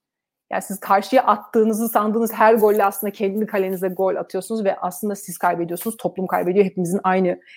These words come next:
gemide olduğunu unuttuğumuz bir an daha yaşıyoruz. E, dolayısıyla bence, e,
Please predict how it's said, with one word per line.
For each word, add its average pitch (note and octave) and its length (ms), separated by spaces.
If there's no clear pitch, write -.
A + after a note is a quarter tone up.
gemide G3+ 280
olduğunu F#3 340
unuttuğumuz G3+ 580
bir A3 220
an G3 120
daha F#3 140
yaşıyoruz. E3+ 520
E, F3 280
dolayısıyla A3 420
bence, G#3 280
e, A3 220